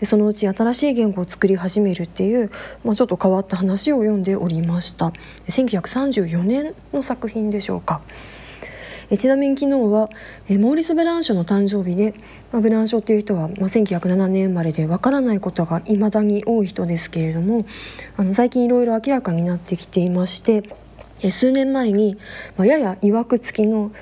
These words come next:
レルヌ誌という雑誌で特集が組まれまして、え、先日私が少しお話をしたブランショの友人のロジェ・ラポルトの奥さんの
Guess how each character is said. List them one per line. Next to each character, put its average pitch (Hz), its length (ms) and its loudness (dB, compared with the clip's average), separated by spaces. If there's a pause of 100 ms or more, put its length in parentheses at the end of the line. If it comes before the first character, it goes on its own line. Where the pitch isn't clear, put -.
(100)
レ 254 160 6
ル 285 100 0
ヌ 302 140 0
誌 196 200 0
と 185 120 -4
い 170 140 -2
う - 20 0
雑 185 180 -2
誌 - 160 -2
で 202 100 2
特 208 200 -4
集 247 180 2
が 233 120 2
組 220 160 0
ま 214 100 2
れ 214 100 0
ま 208 200 0
し - 100 -10
て、 240 260 2 (420)
え、 226 60 4
先 240 180 4
日 240 160 2
私 240 340 2
が 247 100 2
少 302 200 0
し 220 100 2
お 214 40 4
話 202 440 0
を 196 80 2
し - 100 -8
た 240 180 2 (380)
ブ 208 120 6
ラ 269 100 4
ン 311 120 0
シ 294 120 2
ョ - 20 2
の 262 220 2
友 226 240 2
人 220 240 2
の 214 120 2
ロ 202 140 2
ジ 247 100 4
ェ・ 262 40 4
ラ 277 100 0
ポ 285 160 2
ル 254 100 2
ト 208 160 0
の 240 120 2
奥 233 200 -2
さ 196 200 0
ん 185 140 0
の 214 140 2